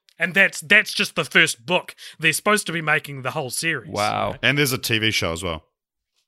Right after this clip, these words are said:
Speaker 1: Yeah, yeah.
Speaker 3: So we've also got The Addams Family two. I'm sure you're just as excited for.
Speaker 1: Absolutely.
Speaker 3: I think the thing is the, the odds are stacked against The Addams Family two.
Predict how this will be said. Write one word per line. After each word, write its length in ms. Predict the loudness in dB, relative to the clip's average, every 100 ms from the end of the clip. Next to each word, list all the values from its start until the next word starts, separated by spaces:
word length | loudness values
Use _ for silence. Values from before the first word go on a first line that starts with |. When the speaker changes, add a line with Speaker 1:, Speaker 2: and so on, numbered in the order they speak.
| _
Speaker 1:
Yeah, 220 | -12 -12
yeah. 160 | -10 -14 -16 _ -20 -12
Speaker 3:
So 420 | -4 2 4 4
we've 140 | 0
also 260 | -2 -2 -2
got 180 | -2 -2
The 160 | 0
Addams 300 | 2 2 -2 0
Family 340 | 0 0 -4
two. 360 | -4 -4 -4 -8 _ _ _ _
I'm 120 | -8
sure 220 | -6 -4 -4
you're 140 | -4
just 340 | -4 -6 -6
as 140 | -8 -8
excited 440 | -6 -6 -8 -10
for. 140 | -16 -4
Speaker 1:
Absolutely. 580 | -2 -2 -6 -6 -6 -8 -2 0
Speaker 3:
I 140 | 2
think 320 | 2 0 0 -14 0
the 120 | 0
thing 260 | 4 4 6
is 260 | 2 2
the, 240 | 0 -2 -2
the 180 | -2 2
odds 320 | 4 4 2
are 80 | 0
stacked 460 | 0 2 2 0 -6
against 680 | 0 2 2 0 -4 -4 -8 _ _ -6
The 240 | 0 4
Addams 320 | 4 2 -4
Family 460 | 0 0 0 -2 -4
two. 380 | -4 -6 -8